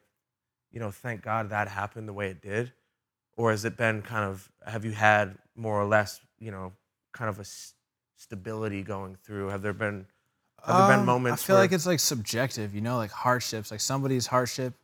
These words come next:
Speaker 2: like, what you think is a hardship is not a hardship compared to somebody else. It's like, uh, it's a weird, it's a weird perspective to
Speaker 1: Mm-hmm.
Speaker 2: have, and, like, getting to know other people, and you're like, what you think is a hardship, you're like,
Speaker 1: Absolutely.
Speaker 2: "Damn, bro, like, that's a hardship."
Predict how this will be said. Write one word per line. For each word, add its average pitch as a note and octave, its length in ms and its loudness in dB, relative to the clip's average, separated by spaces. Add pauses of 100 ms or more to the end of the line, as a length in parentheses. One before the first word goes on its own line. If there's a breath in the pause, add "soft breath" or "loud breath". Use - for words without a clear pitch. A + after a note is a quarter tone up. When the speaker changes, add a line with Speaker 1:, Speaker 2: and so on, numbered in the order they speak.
(220)
Speaker 2:
like, A2+ 200 -16
what G#2+ 240 -6
you A#2 120 -4
think B2+ 220 -8
is A#2 60 -10
a G#2 60 -8
hardship A#2 560 -4 (600)
is F#2 100 -16
not G2+ 260 4
a F#2 40 0
hardship G2 500 -4
compared F#2 320 -8
to - 60 -12
somebody F#2 300 -14
else. - 420 -8 (100)
It's F#2 200 -10
like, F#2+ 240 -14
uh, D#2+ 120 -18 (100)
it's - 140 -14
a F#2 80 -12
weird, F#2+ 460 -6 (840)
it's - 120 -12
a G2+ 60 -4
weird G2+ 260 -6
perspective - 540 -10
to - 60 -20 (200)
Speaker 1:
Mm-hmm. F#2+ 260 -2
Speaker 2:
have, - 120 -18 (100)
and, F2+ 120 -10
like, E2+ 200 -20
getting A#2 240 2
to G#2+ 80 -4
know G#2 240 0
other G2+ 220 -4
people, B2 720 -6
and F#2+ 140 -14
you're F#2 80 -12
like, C#2+ 180 -16 (240)
what G#2 180 -6
you A2+ 120 -6
think A#2 280 -10
is G#2+ 80 -8
a G#2+ 60 -8
hardship, A#2+ 540 -4
you're B2+ 100 -10
like, A#2+ 40 -2
Speaker 1:
Absolutely. G#2 300 -12
Speaker 2:
"Damn, F#2 320 -8
bro, F2 160 -12
like, D#2+ 140 -20 (140)
that's G#2+ 260 2
a D#2+ 40 -16
hardship." F2 600 -8